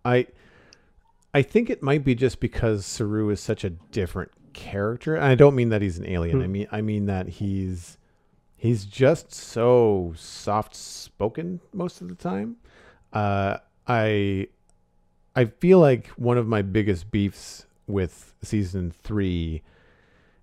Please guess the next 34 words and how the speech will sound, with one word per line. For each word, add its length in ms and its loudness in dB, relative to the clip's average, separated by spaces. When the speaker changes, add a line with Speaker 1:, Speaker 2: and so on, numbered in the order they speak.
Speaker 1:
and 240 2
<sighs> 400 -8
it's, 180 6
it's, 220 -4
it 160 4
feels 280 0
like 200 4
touchy-feely 920 -2
whisper 360 0
trek. 380 -4
Like, 160 0
it 160 -10
just, 280 -4
there's 200 2
every, 240 2
like, 340 -8
there's 320 0
no 540 0
raised 360 0
voices 640 -2
ever. 300 0
They're 200 6
always 440 6
just 160 -6
kind 140 0
of, 80 -2
like, 200 4
having 240 0
these 180 0
soft 640 -2
conversations, 840 -4
and 140 0
sometimes 500 0
they're 380 4